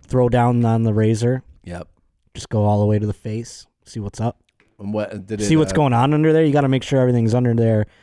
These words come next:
Speaker 1: is going okay, you know?
Speaker 2: Yeah, I haven't seen my face in a long time.
Speaker 1: Are you scared of what could be possibly underneath it?
Speaker 2: Probably.
Speaker 1: Do you ever feel around and you're like, "Is that a lump or something? Like, what is that?"
Speaker 2: I've felt things that hurt before.
Speaker 1: Yeah, and you're like, What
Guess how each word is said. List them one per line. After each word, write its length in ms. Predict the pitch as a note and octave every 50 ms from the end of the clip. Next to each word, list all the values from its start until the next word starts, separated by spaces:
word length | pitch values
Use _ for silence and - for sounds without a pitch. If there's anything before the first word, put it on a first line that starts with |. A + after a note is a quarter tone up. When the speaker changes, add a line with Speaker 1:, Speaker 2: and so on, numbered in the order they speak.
| _ _
Speaker 1:
is 140 | A#2 G#2 G2+
going 240 | B2 A#2 A2 G#2+
okay, 260 | G#2 F#2+ - C3 B2 G#2
you 100 | F#2+ F#2
know? 100 | F#2 F#2
Speaker 2:
Yeah, 120 | G2+ G2+
I 40 | F#2+
haven't 160 | G#2+ G#2 F#2+
seen 140 | - - F2
my 120 | D#2+ D2
face 320 | - _ - E2+ D#2+ - -
in 80 | D#2+
a 120 | D#2 D#2 D#2+
long 140 | D#2+ E2
time. 100 | E2+ -
Speaker 1:
Are 60 | C3+ D3+
you 80 | D#3+
scared 400 | D3+ - - - A2+ A#2 C#3+ E3+
of 120 | F3+ B2+ A#2+
what 120 | A#2+ -
could 100 | - A#2+
be 120 | A2 A#2+
possibly 520 | A2 - A2+ A#2 B2+ - - A2+ A#2 A2 G#2
underneath 380 | G#2 G2+ F#2+ F2+ F#2+ A2 -
it? 140 | D#3 D#3 - _
Speaker 2:
Probably. 440 | - - G2 G2+ F#2 F2 E2+ E2+ E2+
Speaker 1:
Do 60 | A2
you 40 | D3+
ever 140 | F3 A3 A3
feel 300 | - - D#3 D#3 D#3+ E3
around 160 | C#3 B2+ C3
and 100 | C#3 C#3
you're 80 | C3 B2
like, 240 | A#2 G#2 G2 - _
"Is 100 | - A2
that 100 | A2+ C3+
a 80 | D#3+ E3+
lump 460 | C#3+ G2+ E2 F2 F#2 F#2 A#2+ - -
or 80 | D#3 D3+
something? 480 | - - E3 E3 - - E3 E3+ E3
Like, 200 | B2+ G2 F#2 -
what 140 | G#2+ B2 C#3
is 160 | D3+ A2+ F#2+
that?" 220 | F#2+ F2 E2+ E2 - -
Speaker 2:
I've 140 | C3+ C#3+
felt 240 | - - G#2 G2 -
things 220 | - G#2 F#2+ F#2 F#2+
that 140 | F2+ -
hurt 300 | - - F#2 G2 - -
before. 440 | F#2 E2+ - - D#2+ D#2 D#2+ E2+ F#2 _ _ _
Speaker 1:
Yeah, 240 | D3+ F3+ D3+ G#2
and 120 | F#2 F#2 G#2
you're 80 | G#2+ G2
like, 220 | F#2 F2 - -
What 100 | A#2 -